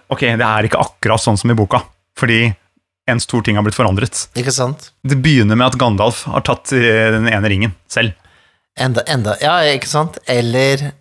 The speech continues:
Speaker 2: at,
Speaker 1: Mhm.
Speaker 2: eh, Luke Skywalker ble drept, eh, sammen med onkelen og tanta si.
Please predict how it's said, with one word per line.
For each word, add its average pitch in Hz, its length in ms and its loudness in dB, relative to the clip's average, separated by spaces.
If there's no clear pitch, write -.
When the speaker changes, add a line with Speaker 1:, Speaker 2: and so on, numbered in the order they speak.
Speaker 2:
at, 123 240 0
Speaker 1:
Mhm. 120 180 0
Speaker 2:
eh, 113 1120 -4
Luke 110 180 -4
Skywalker 110 800 0
ble 113 160 0
drept, 113 580 -6
eh, 113 160 -2
sammen 104 340 -2
med 107 260 -2
onkelen 101 380 -4
og 104 140 -2
tanta 95 280 -6
si. 127 160 -4